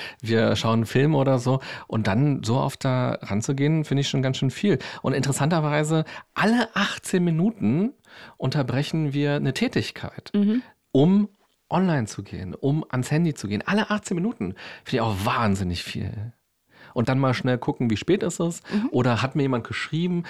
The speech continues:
Speaker 1: Hat schon jemand geguckt und geliked mein Foto bei Instagram? Oder wer ist gerade in Wien <laughs> unterwegs oder so?
Speaker 2: Mhm.
Speaker 1: Gibt's da neue Fotos? Genau das sind diese Kleinigkeiten.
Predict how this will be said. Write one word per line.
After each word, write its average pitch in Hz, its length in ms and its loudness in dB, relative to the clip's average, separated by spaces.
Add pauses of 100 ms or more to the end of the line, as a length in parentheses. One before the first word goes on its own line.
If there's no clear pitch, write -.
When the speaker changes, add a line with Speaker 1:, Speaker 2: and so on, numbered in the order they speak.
(180)
Speaker 1:
Hat - 160 -2
schon 135 140 2
jemand 123 240 2
geguckt - 560 -2
und 117 100 0
geliked 117 640 0
mein 120 360 0
Foto 143 300 0
bei 135 140 2
Instagram? 135 600 -2 (320)
Oder 113 720 0
wer 123 300 -2
ist 123 100 -2
gerade 117 340 2
in 113 140 2
Wien 139 200 2
<laughs> - 0 -
unterwegs 127 600 0
oder 120 200 0
so? 123 180 0
Speaker 2:
Mhm. - 80 6 (180)
Speaker 1:
Gibt's 123 160 -4
da 123 100 2
neue 113 240 4
Fotos? 139 360 2 (240)
Genau 139 320 4
das 147 200 2
sind 139 220 0
diese 127 520 0
Kleinigkeiten. 117 680 0